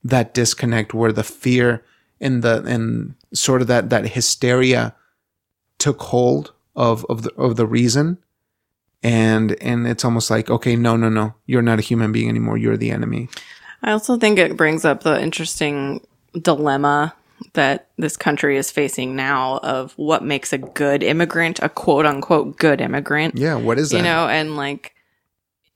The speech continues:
Speaker 2: you know, people who you would think would be the quote-unquote exemplary immigrant, you know, like Rami's parents, it didn't matter.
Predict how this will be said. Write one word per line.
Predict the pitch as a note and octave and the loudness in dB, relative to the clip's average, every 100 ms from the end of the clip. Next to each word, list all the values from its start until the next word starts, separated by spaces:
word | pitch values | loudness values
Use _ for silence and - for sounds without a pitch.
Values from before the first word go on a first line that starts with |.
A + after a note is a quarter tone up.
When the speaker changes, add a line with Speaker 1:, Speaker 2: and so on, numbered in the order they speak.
| - E3+ | -6 -2
Speaker 2:
you | D3+ | 0
know, | B2+ B2+ C3 - - | 0 -2 -4 -6 -4
people | G#3+ F#3+ F#3 | 0 4 4
who | F#3+ | 6
you | E3 D#3 | 4 2
would | D3+ | 2
think | F3 D3+ | 0 0
would | D#3 D3+ | -2 0
be | D3 C#3+ | -2 0
the | C#3 | -4
quote-unquote | - - E3 C#3+ C3 D3 - | -6 0 2 2 -2 -2 -2
exemplary | D3+ D#3 D#3 C#3 C#3+ D3 C#3+ C#3+ | -6 -4 -2 -2 -2 -2 0 0
immigrant, | D3 D#3+ D#3+ C#3 B2 B2+ - - _ _ _ _ _ _ _ _ - | 2 0 0 -2 -2 -6 -8 -12 _ _ _ _ _ _ _ _ -4
you | D#3+ | -2
know, | D3+ A#2+ G2+ - - _ _ | 0 -2 -6 -10 -16 _ _
like | - C3 D#3 F3+ - - _ - | -8 0 2 2 -2 -18 _ -14
Rami's | E3 E3+ D3+ D3 D3 | -2 0 2 0 -6
parents, | - A#3+ A3+ D3 A#2+ - - - - _ _ _ _ F#3 | -2 2 4 2 0 -6 -12 -12 -14 _ _ _ _ 0
it | |
didn't | F#3+ F3+ | 2 0
matter. | A#2 A2+ G#2+ - | 0 -2 -2 -8